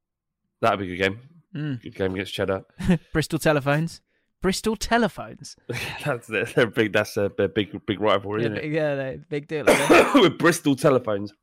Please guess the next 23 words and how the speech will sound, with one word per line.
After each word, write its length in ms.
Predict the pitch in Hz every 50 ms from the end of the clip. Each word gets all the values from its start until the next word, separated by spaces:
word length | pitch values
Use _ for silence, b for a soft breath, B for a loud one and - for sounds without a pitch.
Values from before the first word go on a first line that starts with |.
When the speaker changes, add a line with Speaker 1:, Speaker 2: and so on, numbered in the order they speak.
| _ _ _ _ _ _ _ _ _ -
Speaker 2:
Bristol 300 | 160 - - - 165 156
Telephones, 380 | - - 160 156 - 123 - _
bizarre. 280 | - 131 131 131 123 - B B B B 156 B -
Um, 320 | 147 156 156 156 156 - _ _ _ _ _ _ _ _ _ _ _
what 120 | - 165 160
were 60 | 151
you 60 | 151
saying? 260 | - 170 170 180 175
Sorry. 240 | - 160 160 170 - _ _ _ _ _ _ _ _ _ _ _ _ _ _ _ _ _ _ - - _ _ -
Speaker 1:
What, 220 | 110 110 113 - 101
I 40 |
mean, 160 | 104 110 107 107
we 100 | 107 95
could. 260 | - - 104 85 - 101
Um, 320 | 95 95 92 92 90 - _ _ _ _ _ _ _ _ _ _ -
Speaker 2:
I 100 | 160 180
wouldn't 200 | 208 247 240 220
mind 220 | 214 214 202 185 -
sponsoring 180 | 214 175 127 117
them. 180 | 107 101 113 _ _ _ _ _ _ _ _ _ _ _ _ _ _ _ _ _ _ _
I'll 80 | 139 135
just, 220 | 135 135 - -
uh, 40 | -